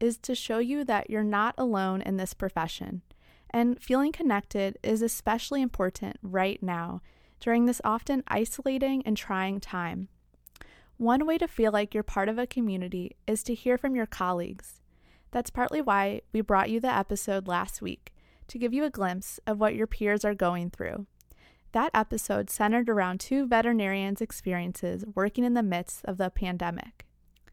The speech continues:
Well, we wanted to hear from and include the people who make it possible for veterinarians to do the work that they do.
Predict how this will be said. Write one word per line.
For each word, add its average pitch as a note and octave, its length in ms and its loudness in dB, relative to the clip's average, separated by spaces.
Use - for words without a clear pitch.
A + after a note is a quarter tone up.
Well, C4 240 6
we C4+ 140 2
wanted C#4+ 280 2
to D#4+ 100 2
hear A3+ 260 2
from G3+ 400 0
and G#3+ 140 2
include A#3+ 320 0
the D4+ 80 0
people G3+ 420 0
who G#3 140 2
make G#3+ 200 0
it - 140 -4
possible G#3 640 -4
for A3 100 0
veterinarians G#3 720 2
to A3+ 80 -4
do F#3 220 0
the F#3+ 100 0
work F#3 340 -2
that F#3 140 -6
they F3+ 80 -4
do. F3+ 220 -6